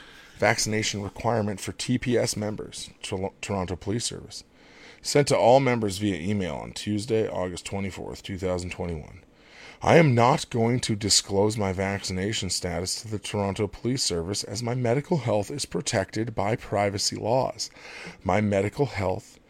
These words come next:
and choices are private and confidential, and I am not required to disclose these to anyone.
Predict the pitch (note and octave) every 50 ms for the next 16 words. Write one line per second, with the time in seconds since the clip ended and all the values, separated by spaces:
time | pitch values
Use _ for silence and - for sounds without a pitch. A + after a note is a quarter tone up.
0 | - - - - - - - - - G2 G2+ A#2 D3 D3+ - - - D#3+ F3 E3+
1 | - - - - - - - - - - - _ _ _ _ _ _ - F2+ F2+
2 | - - - - A2 G#2+ B2+ C#3+ C#3+ E3 E3 - - - - G#2+ G#2+ G2+ - -
3 | G#2+ G#2 A2 A#2+ - - C3+ A#2 A2+ A2+ - G#2+ G2+ - - A#2 G#2 G#2+ A#2+ D3+
4 | F3 F3 D#3+ D#3+ E3 E3 - D#3+ - - - D3+ D#3 D3+ C#3+ - - B2 A#2 A2
5 | - - - - A#2+ A2+ C3+ D3 C3+ A#2+ C3 A#2+ A2+ - - A2 G2 G2 A2 A#2+
6 | A#2+ A#2 - - A#2